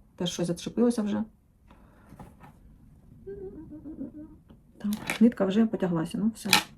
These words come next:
Все добре, ми сьогодні не будемо її знімати. Я замовлю, думаю, на Амазоні якийсь клей. Її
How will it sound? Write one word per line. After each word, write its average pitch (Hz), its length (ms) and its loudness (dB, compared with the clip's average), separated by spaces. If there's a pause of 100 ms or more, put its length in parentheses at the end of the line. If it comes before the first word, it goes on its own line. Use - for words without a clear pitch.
(1200)
Все - 160 -2
добре, 180 220 0
ми 185 80 2
сьогодні 196 240 6
не 196 60 10
будемо 190 200 6
її 185 120 6
знімати. 196 440 6
Я 190 240 2
замовлю, 190 400 12
думаю, 185 260 4
на 185 60 6
Амазоні 185 320 8
якийсь 170 200 4
клей. 233 300 12 (920)
Її 202 340 12